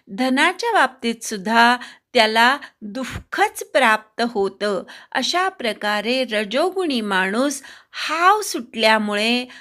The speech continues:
अत्यंतिक ममत्व असल्यामुळे आणि सतत कर्मांची खटपट करत असल्यामुळे कधीही शांत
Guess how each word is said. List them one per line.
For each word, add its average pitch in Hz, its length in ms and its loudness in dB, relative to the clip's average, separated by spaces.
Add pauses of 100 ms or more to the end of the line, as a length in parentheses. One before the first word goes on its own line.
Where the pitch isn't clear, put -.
(140)
अत्यंतिक 330 760 -4
ममत्व 240 560 -4
असल्यामुळे 254 920 2 (340)
आणि 262 420 2 (500)
सतत 392 760 2
कर्मांची 240 680 0 (100)
खटपट 320 560 0
करत 254 400 0
असल्यामुळे 208 800 0 (520)
कधीही 277 580 0
शांत 269 560 0